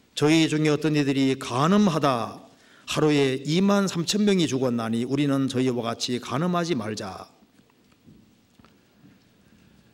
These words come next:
발람 선지자가 이제 이스라엘 민족을 저주할 수 없었기 때문에 발락에게, 모압 왕 발락에게 꾀를 내준 겁니다.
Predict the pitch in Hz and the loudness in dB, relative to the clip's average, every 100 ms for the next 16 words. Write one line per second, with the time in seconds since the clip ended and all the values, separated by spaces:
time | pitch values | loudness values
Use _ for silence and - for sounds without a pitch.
0 | _ _ - - _ _ _ 120 - 143 | _ _ -20 -20 _ _ _ -20 -6 0
1 | 139 151 143 170 156 135 117 110 110 107 | 2 2 0 -2 0 -2 -4 -6 -6 -8
2 | 98 - _ _ _ _ _ _ _ _ | -12 -20 _ _ _ _ _ _ _ _
3 | _ _ _ - - - _ _ _ - | _ _ _ -20 -20 -20 _ _ _ -20
4 | 104 101 - _ _ 151 135 156 165 151 | -20 -20 -20 _ _ -4 0 2 2 0
5 | 147 139 127 117 - 139 160 165 147 147 | -2 -2 -2 -4 0 0 2 2 0 0
6 | 143 147 123 113 113 107 98 120 143 - | 0 0 0 -2 -4 -6 -8 -10 -12 -18
7 | _ - _ _ - 131 143 156 143 117 | _ -20 _ _ -6 0 0 2 -2 -4
8 | 107 104 101 117 156 165 143 139 131 123 | -6 -8 -10 0 2 2 0 -4 -4 -4
9 | 127 131 127 104 104 107 107 170 170 139 | -4 -2 -4 -6 -10 -12 -6 0 2 0
10 | 107 120 104 98 - - | 0 -4 -6 -10 -14 -16